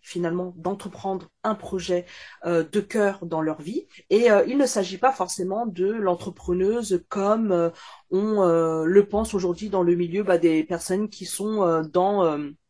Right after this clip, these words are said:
dans la création d'une entreprise et d'un gros projet, quoi, en gros. Et, euh, pour moi, euh, finalement, entreprendre, ça vient aussi dire, euh, c'est de se mettre en projet,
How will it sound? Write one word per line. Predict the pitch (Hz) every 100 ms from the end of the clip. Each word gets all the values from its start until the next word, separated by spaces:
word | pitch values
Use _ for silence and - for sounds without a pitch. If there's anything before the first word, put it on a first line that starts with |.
| _ _ _ _ _ _
dans | 170 185
la | 175
création | 180 190 - 226
d'une | 185
entreprise | 156 - 175 - 196 233 226
et | 170
d'un | 165 160
gros | 160 180
projet, | - 160 147 123
quoi, | 135
en | 135 139
gros. | 123 120 -
Et, | 208 214
euh, | 180
pour | 165 175
moi, | 180 202 240 247
euh, | 185
finalement, | 170 - 185 170 180 202 -
entreprendre, | - 196 - 180 - 208 233 190 175
ça | - 180
vient | 190 214
aussi | 185 - 165
dire, | 190 220 220
euh, | 175 165 - - -
c'est | - 196
de | 175
se | 180 202
mettre | 226 254 -
en | 170
projet, | - - 202 175 175 214